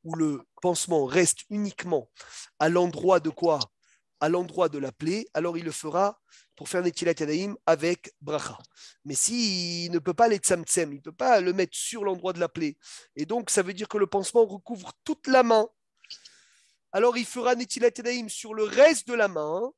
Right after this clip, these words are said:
sur ce qu'il peut faire, mais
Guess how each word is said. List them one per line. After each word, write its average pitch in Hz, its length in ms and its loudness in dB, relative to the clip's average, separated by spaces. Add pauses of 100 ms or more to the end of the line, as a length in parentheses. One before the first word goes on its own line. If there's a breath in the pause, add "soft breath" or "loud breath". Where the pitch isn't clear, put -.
sur - 240 -16
ce - 120 -8
qu'il 262 160 -10
peut 269 160 -2
faire, 208 540 4 (880)
mais 214 480 -2